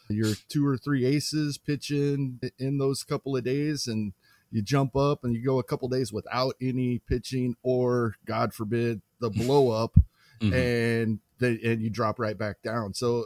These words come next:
Speaker 1: it's fun. This is why we do this.
Speaker 2: Yeah. Then you make the mistake, though, instead of just waiting three or four days to ch-, double check, you're watching the live standings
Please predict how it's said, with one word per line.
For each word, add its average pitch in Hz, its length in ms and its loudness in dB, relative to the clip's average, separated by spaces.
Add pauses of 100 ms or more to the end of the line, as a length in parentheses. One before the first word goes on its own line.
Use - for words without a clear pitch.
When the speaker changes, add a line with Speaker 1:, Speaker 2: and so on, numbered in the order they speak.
(140)
Speaker 1:
it's 143 200 -2
fun. 220 320 0
This 131 160 -2
is 165 140 -4
why 170 120 4
we 156 120 0
do 208 160 -2
this. - 300 -6
Speaker 2:
Yeah. 131 280 6
Then 127 260 4
you 156 140 6
make 147 200 4
the 131 40 0
mistake, 110 380 0
though, 101 320 2
instead 101 320 -2
of 110 100 2
just 107 200 -4
waiting 107 240 2
three 104 160 0
or 92 40 0
four 90 200 -2
days 101 320 0
to 98 80 -4
ch-, - 260 -8
double 101 240 -2
check, 87 320 -4 (140)
you're 104 160 -2
watching 98 360 -2
the 87 100 -2
live 85 260 2
standings - 540 -10